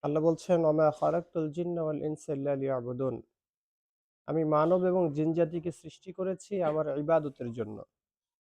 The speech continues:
আমাদের যেই উদ্দেশ্য, aim in life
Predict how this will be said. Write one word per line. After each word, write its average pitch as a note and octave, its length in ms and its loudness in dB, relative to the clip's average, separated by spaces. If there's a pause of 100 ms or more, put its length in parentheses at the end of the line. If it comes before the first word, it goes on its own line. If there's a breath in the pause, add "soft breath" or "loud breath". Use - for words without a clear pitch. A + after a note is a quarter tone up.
(800)
আমাদের F#3+ 460 6
যেই G#3 420 8 (120)
উদ্দেশ্য, E3+ 840 4 (1000)
aim G#3 220 6
in A3+ 140 4
life E3+ 760 4